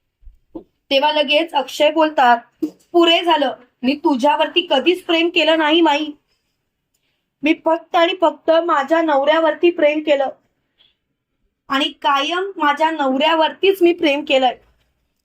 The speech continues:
खरं सांगायचं तर माही, खरं सांगू का, माझी बायको माझ्यासाठी खूप महत्वाची आहे.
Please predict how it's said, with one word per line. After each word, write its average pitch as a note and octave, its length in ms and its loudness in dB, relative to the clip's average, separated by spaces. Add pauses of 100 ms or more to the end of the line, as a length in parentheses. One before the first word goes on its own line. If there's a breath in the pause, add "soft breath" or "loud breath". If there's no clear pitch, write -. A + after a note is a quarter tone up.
(440)
खरं D4 260 2
सांगायचं E4 500 0
तर D4+ 320 2
माही, D4+ 420 2 (1040)
खरं D#4+ 260 4
सांगू G4 320 2
का, D4+ 180 2
माझी D4 340 0
बायको C#4+ 460 2
माझ्यासाठी D4 640 0
खूप E4+ 200 2
महत्वाची C#4 580 2
आहे. B3+ 240 4